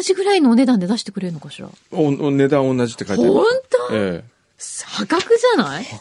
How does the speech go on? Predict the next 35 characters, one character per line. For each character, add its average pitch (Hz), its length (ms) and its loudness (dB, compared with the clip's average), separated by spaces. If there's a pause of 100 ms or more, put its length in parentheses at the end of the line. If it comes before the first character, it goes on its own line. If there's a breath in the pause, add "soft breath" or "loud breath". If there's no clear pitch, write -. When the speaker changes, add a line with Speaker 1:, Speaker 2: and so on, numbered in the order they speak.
(160)
Speaker 2:
格 120 160 -8
で 110 100 -6
す - 220 -14
よ。 80 160 -10
Speaker 1:
は - 380 -16
あ、 - 20 -12
ち - 80 -8
ょ - 20 -6
っ - 20 -16
と 226 80 -2
み 233 100 2
ん 226 40 0
な 226 60 -2
一 202 100 -6
回 226 140 -2
行 - 20 -4
っ - 40 -20
て 254 60 2
み 262 100 2
て。 170 80 -2
Speaker 2:
え 160 200 -4
え。 90 300 -6 (1600 soft breath)
え - 40 -4 (760)
ー - 40 -14
っ - 40 -20 (180)
と、 98 140 2
ジ 113 140 0
ュ 170 40 2
リ 147 140 -2
ー 98 360 -6
寿 - 120 -16
さ - 100 -18
ん。 - 40 -20 (400)
Speaker 1:
は 214 60 2
い。 190 100 -4